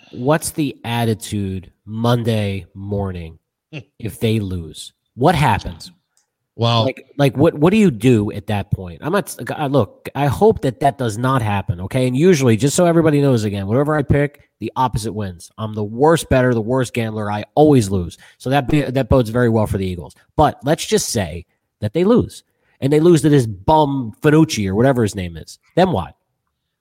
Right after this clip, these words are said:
Speaker 2: Then Jim Schwartz is fired Monday morning.
Speaker 1: Oh, this guy should have been fired a long
Speaker 2: Yeah,
Speaker 1: time
Speaker 2: I
Speaker 1: ago
Speaker 2: know,
Speaker 1: then.
Speaker 2: but there's gotta be a scapegoat,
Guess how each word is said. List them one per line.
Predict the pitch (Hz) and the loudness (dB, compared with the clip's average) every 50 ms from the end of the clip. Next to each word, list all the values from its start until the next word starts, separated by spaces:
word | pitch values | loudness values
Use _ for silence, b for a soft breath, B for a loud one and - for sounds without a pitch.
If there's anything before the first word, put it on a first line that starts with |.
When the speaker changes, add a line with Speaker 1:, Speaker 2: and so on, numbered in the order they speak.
| _ - | _ -4
Speaker 2:
Then | 131 120 117 107 90 | -4 -2 -2 -2 -2
Jim | - 131 127 117 | -2 -2 -2 -2
Schwartz | - - 135 123 123 120 - - | -6 -8 -4 -4 -4 -4 -4 -6
is | - 120 107 - | -8 -8 -6 -6
fired | - - _ - - 110 101 110 104 101 92 85 80 - - _ - | -6 -8 _ -8 -6 -4 -4 -2 -4 -4 -6 -8 -10 -12 -16 _ -14
Monday | 98 95 95 95 90 90 87 | -8 -8 -6 -6 -6 -8 -10
morning. | 82 78 73 69 69 _ _ _ _ _ _ _ _ _ _ _ _ _ - - | -10 -14 -16 -18 -20 _ _ _ _ _ _ _ _ _ _ _ _ _ -20 -20
Speaker 1:
Oh, | - - _ _ _ _ - | -20 -20 _ _ _ _ -14
this | 117 110 - | -14 -12 -10
guy | - 117 107 | -8 -8 -8
should | - - 120 | -6 -6 -6
have | 107 | -8
been | 104 98 | -8 -8
fired | - - 113 113 110 110 | -6 -4 -2 0 0 0
a | 101 | 0
long | 101 110 127 147 | 0 0 0 2
Speaker 2:
Yeah, | 170 190 | 2 2
Speaker 1:
time | - 135 131 - | 2 2 2 2
Speaker 2:
I | |
Speaker 1:
ago | 190 202 | 2 2
Speaker 2:
know, | 202 196 | 2 2
Speaker 1:
then. | 190 - | 2 0
Speaker 2:
but | - - | -2 -2
there's | 175 180 170 - | -2 -4 -2 -2
gotta | 185 180 180 180 | -2 -2 -2 0
be | 185 180 | 0 0
a | 170 | 0
scapegoat, | - - 180 160 143 - - 110 87 76 - | 0 -2 -2 -4 -4 -4 -6 -6 -8 -8 -12